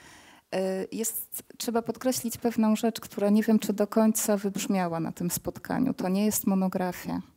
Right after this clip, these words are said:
To nie jest, y, książka, którą, y, której autor próbuje stwierdzić, „Pokażę wam całościową wizję relacji polsko-litewskich”. Dominik skupił się w tej książce na kilkunastu wątkach,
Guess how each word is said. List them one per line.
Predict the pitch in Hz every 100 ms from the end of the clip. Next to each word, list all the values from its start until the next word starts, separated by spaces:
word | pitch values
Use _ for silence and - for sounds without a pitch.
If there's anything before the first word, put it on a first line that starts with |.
| _ - - - _ -
To | 190
nie | 190 208
jest, | 208 202 - - -
y, | - 139 185 180 185 180 180
książka, | - 202 208 202 - 180
którą, | - 185 180 180 175 175
y, | - - -
której | - 180 175 175
autor | 190 196 190 -
próbuje | - 180 180 180
stwierdzić, | 180 - - 180 180 175
„Pokażę | - - 196 202 196
wam | 185 180
całościową | - 175 170 - - 202 185 180
wizję | 180 196 - 180
relacji | 180 180 175 -
polsko-litewskich”. | 180 175 175 - 175 170 - - - - - - - - - - - _ -
Dominik | 175 214 214 175
skupił | - - 208 214
się | - 185
w |
tej | - 180
książce | - 196 196 - - 185
na | 175 175 180 - -
kilkunastu | - 196 202 190 180 175 - - 233
wątkach, | - 170 165 - - 196 247 - -